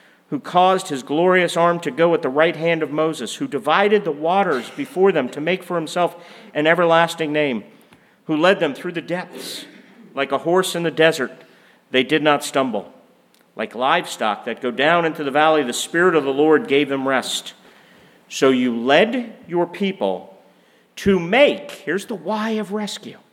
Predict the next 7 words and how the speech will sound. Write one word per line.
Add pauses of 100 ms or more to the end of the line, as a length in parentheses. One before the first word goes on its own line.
(640)
to
make (200)
for
yourself (580)
a
glorious (180)
name.